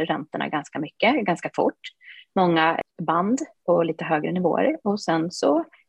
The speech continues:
fick man ner inflationen och då så sänkte man räntan. Och då satt man där med lite högre. Eh, så att det kan ju också bli ett sånt scenario. Så man kan ju välja att ha både rörligt och,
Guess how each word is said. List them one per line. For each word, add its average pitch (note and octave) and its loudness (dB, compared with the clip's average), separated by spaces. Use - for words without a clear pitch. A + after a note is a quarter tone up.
fick - -2
man B3 2
ner G#3 2
inflationen E3+ 0
och D#3+ -2
då - 0
så - -12
sänkte G#3+ -4
man D#4+ 0
räntan. F3 -2
Och - -20
då - -6
satt - -8
man C4 0
där - 0
med E3 -4
lite D#3+ -12
högre. - 0
Eh, - -2
så - -8
att - -12
det G3+ -2
kan B3 2
ju A3 6
också F3+ -2
bli E3 2
ett E3+ -2
sånt C#4+ 0
scenario. - -2
Så - -10
man F3+ -4
kan F3 -6
ju F3 -2
välja F3+ 2
att G3 0
ha D#3+ 0
både E3 -2
rörligt - -2
och, - -10